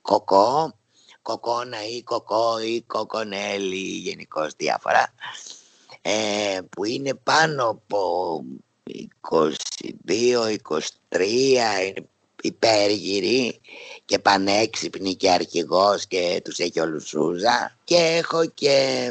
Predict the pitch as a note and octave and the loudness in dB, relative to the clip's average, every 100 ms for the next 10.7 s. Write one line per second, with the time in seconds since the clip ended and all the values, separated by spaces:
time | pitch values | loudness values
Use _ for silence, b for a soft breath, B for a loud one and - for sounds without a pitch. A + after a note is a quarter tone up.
0 | B2 - C#3+ D#3+ D3 - C#3 C3+ C3 B2+ | -2 4 6 6 4 2 4 6 4 2
1 | C3 B2+ B2 B2 B2 A#2 C3 A#2+ G2+ - | 2 0 0 -2 -4 0 2 2 0 -2
2 | A2+ G2+ A#2+ B2 C3+ C3 A2 G2+ A#2+ A2+ | -2 -2 -2 -2 2 2 2 -2 -4 -2
3 | A2 A#2 A#2+ A#2 A2+ G#2 F#2+ F#2 E2 - | 0 2 2 -2 -6 -6 -8 -12 -16 -10
4 | - A#2+ B2 B2+ C3 D3 D3+ A2+ A#2+ A#2+ | -4 -4 -4 -4 2 4 4 0 -2 -2
5 | A#2 A2 A2 A2+ A2 G#2+ G2+ - F2+ F2 | 0 -2 2 4 4 4 0 -2 -6 -8
6 | - G2+ G#2 G2 F#2+ F#2 - F#2 A2 - | -4 0 2 2 2 0 0 0 0 0
7 | F#2 G2 G#2+ F2+ E2 E2+ E2+ - F2 - | 0 2 4 4 4 0 -6 -4 -6 -2
8 | C3+ D3 B2 _ _ - - - - E2+ | -2 -2 -6 _ _ -14 -12 -12 0 6
9 | G2 A#2 C3+ B2 A2+ F#2 - D#2 D#2+ E2 | 8 8 4 -2 -4 -4 -4 -2 4 6
10 | F2+ A2 A#2+ C#3+ E3 E3+ E3 | 8 4 2 0 0 -2 -6